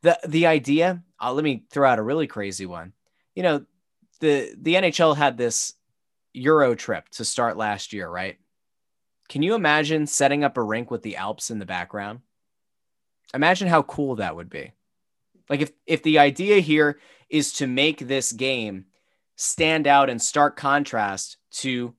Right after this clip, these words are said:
basketball that they're going up against at the same time of year, football as it's winding down, prior to baseball going outside and capturing the imaginations of people in ballparks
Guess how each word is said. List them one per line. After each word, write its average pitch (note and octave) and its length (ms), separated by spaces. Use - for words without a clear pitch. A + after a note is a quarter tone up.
basketball A2+ 840
that - 140
they're C3 100
going B2 280
up A#2 140
against A#2 260
at G#2+ 60
the A2+ 60
same A2+ 240
time A#2 240
of B2+ 60
year, G#2+ 220
football D#3+ 560
as D3 180
it's - 240
winding C3+ 500
down, A#2 380
prior D3 340
to D#3+ 80
baseball D3 540
going C#3 280
outside B2 480
and A#2 100
capturing A#2+ 440
the A#2 80
imaginations A2+ 760
of A2+ 140
people A#2 340
in A#2 100
ballparks A2 680